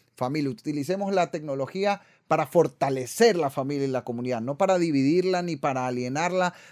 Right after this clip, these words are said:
ni para perder esos valores positivos que a veces son la envidia de otros países del primer mundo, que ya, que tienen todo materialmente, pero ven el sentido de familia, de hermandad de los latinos y se quieren venir a Latinoamérica, imagínense.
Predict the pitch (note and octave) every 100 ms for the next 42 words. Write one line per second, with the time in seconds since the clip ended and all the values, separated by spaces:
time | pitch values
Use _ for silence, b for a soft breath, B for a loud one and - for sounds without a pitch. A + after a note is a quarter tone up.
0 | _ E3 F#3 - F3+ F3 - F3+ E3+ G#3+
1 | A#3 A3 A3+ _ _ _ _ _ - G3+
2 | G3+ G#3+ F3+ F3+ G#3 G#3+ - G3 F3 -
3 | E3 A3+ A#3+ A#3 - F#3 - b b b
4 | C#3+ F#3 G#3 G#3+ G#3 F#3 F3+ A#3 A3 F#3+
5 | D#3 - _ _ D#3 G3 G3 F#3 - E3
6 | F#3+ E3+ D3+ _ _ _ C3+ C#3+ A#2+ C#3
7 | D3+ D#3+ D#3 C#3 G#2 F2+ - B2+ D#3 F3+
8 | - b b _ E3 A3+ B3 A3+ B3+ A#3
9 | G#3+ F#3 G3 G3 A3 A3+ B3 G#3+ F#3+ b
10 | b _ D3+ D#3 D#3 G3 G3+ F3+ - _
11 | _ _ _ _ _ _ - D3 D#3+ D3+
12 | C#3 F#3+ F3+ D#3+ D3+ C#3+ F#3+ F3+ D3+ C#3+
13 | C#3+ C#3 C#3 E3 F3 D#3+ D#3 D3+ C#3 C#3
14 | C3+ A#3 F#3 D3+ C3 A#2+ E3+ D3 C3+ D3
15 | D#3 C#3 B2+ B2 B2+ B2 - F#3+ C3 G#2+
16 | G#2 B2 D3+ C3+ A#2+ A#2